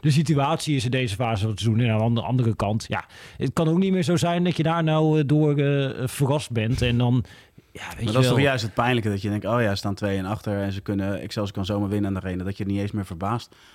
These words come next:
Speaker 2: over bent dat het gebeurt.
Speaker 1: Nou ja, voor Ajax is dat, eh, pijnlijk. En, ja, het wordt strompelen, denk ik, richting dat, eh, einde van het, eh, seizoen. Eh,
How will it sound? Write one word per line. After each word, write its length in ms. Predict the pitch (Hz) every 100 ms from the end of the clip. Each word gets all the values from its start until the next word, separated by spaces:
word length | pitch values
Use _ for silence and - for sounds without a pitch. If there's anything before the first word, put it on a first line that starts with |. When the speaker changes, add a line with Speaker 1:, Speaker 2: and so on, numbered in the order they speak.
| _
Speaker 2:
over 220 | 101 98 90
bent 220 | 95 95
dat 160 | 113
het 120 | 104 -
gebeurt. 440 | 95 117 101 - -
Speaker 1:
Nou 120 | 151 127
ja, 100 | 127
voor 120 | 113
Ajax 380 | 113 123 127 120
is 120 | 107
dat, 260 | 110 - 113
eh, 280 | 104 113 123 -
pijnlijk. 420 | 123 143 139 117
En, 140 | 101
ja, 200 | 107 95
het 80 | 87
wordt 220 | 92 110
strompelen, 640 | - - 139 131 120 117 113
denk 200 | 117 120
ik, 140 | 120
richting 340 | 135 104 131
dat, 220 | 123 120 123
eh, 480 | 120 120 120 123
einde 600 | - 123 123 117 117 113
van 260 | 104 135 120
het, 240 | 120 -
eh, 260 | 120 117 113 101
seizoen. 480 | 117 135 117 117 120 - _ _ _
Eh, 120 | -